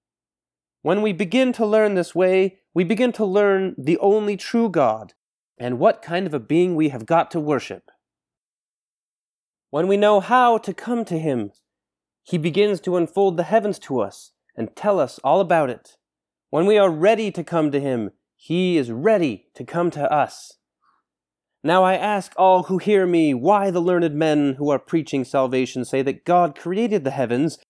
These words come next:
and the earth out of nothing. The reason is they are unlearned. They account it blasphemy to contradict the idea. They will call you a fool. The Holy Ghost within me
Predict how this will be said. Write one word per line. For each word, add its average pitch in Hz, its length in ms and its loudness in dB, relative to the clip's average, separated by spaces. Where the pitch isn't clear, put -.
and 147 160 0
the 165 120 2
earth 156 360 0
out 185 140 2
of 190 80 -4
nothing. 202 520 -2
The 104 100 -6
reason 226 280 2
is 233 400 2
they 160 200 2
are 139 220 4
unlearned. 202 640 2
They 131 120 -2
account 220 440 -2
it 151 200 -2
blasphemy 151 600 0
to 143 160 -8
contradict 147 540 -4
the 131 100 0
idea. 113 480 -2
They 117 80 0
will 139 100 0
call 143 240 2
you 170 140 2
a 196 60 0
fool. 202 580 0
The 123 100 0
Holy 202 240 2
Ghost 185 320 2
within 220 340 2
me 117 300 -4